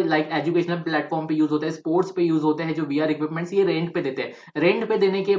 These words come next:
बाद कुछ time use करते हैं और उसके बाद इसके ऊपर profit मिलता है। ठीक है, अब obviously कोई लोग यहाँ पे purchase करेगा, for example पाँच सौ साठ का प्रोडक्ट है तो उसके बाद उसके ऊपर उसको कुछ profit मिलेगा। ठीक है, पचास से साठ दिन के बाद, तो कुछ इस तरह से ये company काम करती थी, है ना।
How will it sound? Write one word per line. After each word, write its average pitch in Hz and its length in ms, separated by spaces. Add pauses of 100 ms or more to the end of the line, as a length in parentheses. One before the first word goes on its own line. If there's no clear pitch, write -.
(100)
बाद 185 240
कुछ - 200
time 180 200
use 180 220
करते 180 280
हैं 185 340 (200)
और 185 240
उसके 202 140
बाद 196 160
इसके 190 180
ऊपर 196 220
profit 170 420
मिलता 127 260
है। 139 100
ठीक 208 180
है, 160 80 (300)
अब 196 140
obviously 190 540
कोई 196 200
लोग 196 180
यहाँ 180 180
पे 196 100
purchase 180 380
करेगा, 175 260
for 160 180
example 175 440
पाँच 156 160
सौ 185 140
साठ 160 280
का 170 60
प्रोडक्ट 151 440
है 185 100 (320)
तो 208 380 (300)
उसके 190 300
बाद 214 180
उसके - 260
ऊपर 202 200
उसको 196 180
कुछ - 160
profit 190 400
मिलेगा। 143 300
ठीक 156 140
है, 220 60
पचास 170 340
से 190 80
साठ 143 280
दिन 143 160
के 156 120
बाद, 117 280
तो 170 60
कुछ 180 220
इस 170 160
तरह 175 160
से 190 120
ये 196 60
company 160 400
काम 147 280
करती 131 300
थी, 117 180 (140)
है 233 60
ना। 214 200